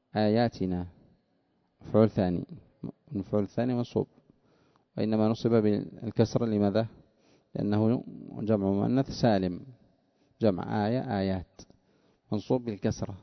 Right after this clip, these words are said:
"ولقد أريناه آياتنا".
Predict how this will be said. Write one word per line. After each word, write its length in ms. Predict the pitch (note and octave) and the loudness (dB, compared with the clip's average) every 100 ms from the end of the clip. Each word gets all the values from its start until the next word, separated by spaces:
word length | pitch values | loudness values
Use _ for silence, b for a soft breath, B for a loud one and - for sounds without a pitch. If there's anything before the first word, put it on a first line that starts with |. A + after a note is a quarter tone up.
| - | -6
"ولقد 340 | A2 G#2 G2+ | -4 -2 -2
أريناه 680 | G2+ G2+ G#2+ A2+ A#2+ B2+ C#3 - b b b b - | 0 0 0 0 2 2 0 -4 b b b b -4
آياتنا". 960 | A2 G#2 G#2+ G2+ G2 - A#2+ G#2+ F#2 | -2 0 2 0 0 0 0 2 0